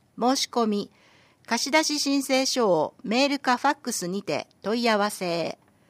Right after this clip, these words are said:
一週間以内を目安に、担当より貸し出し可否の連絡をします。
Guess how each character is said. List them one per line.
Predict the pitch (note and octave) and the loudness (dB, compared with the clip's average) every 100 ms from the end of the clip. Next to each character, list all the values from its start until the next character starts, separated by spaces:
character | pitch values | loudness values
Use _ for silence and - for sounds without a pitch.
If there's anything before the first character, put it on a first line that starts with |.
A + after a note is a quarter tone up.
| _ _ _ | _ _ _
一 | - | -6
週 | A#3+ - D#4+ | -4 0 0
間 | D#4 D#4 D4+ | 4 4 4
以 | D#4 | 4
内 | C4+ G#3 F3+ | 4 4 0
を | E3 | 0
目 | |
安 | F#3+ F#3 - D3 | 0 -2 -6 -8
に、 | C#3 - _ _ | -8 -8 _ _
担 | A#3 D4 | 0 0
当 | D4+ C#4+ | 2 2
よ | C#4 C4 | 4 2
り | F#3 D3+ - _ | 0 -4 -8 _
貸 | - G#3+ | -8 -4
し | B3 | 0
出 | D4+ | 0
し | - - | 0 0
可 | D4 | 0
否 | D4+ A3+ | 0 0
の | D#3 - | 0 0
連 | F3+ A#3+ B3 | -2 0 0
絡 | A#3+ A3+ | 0 0
を | A3 | -2
し | - F#3 | -2 -6
ま | F3+ | -6
す。 | - - | -8 -18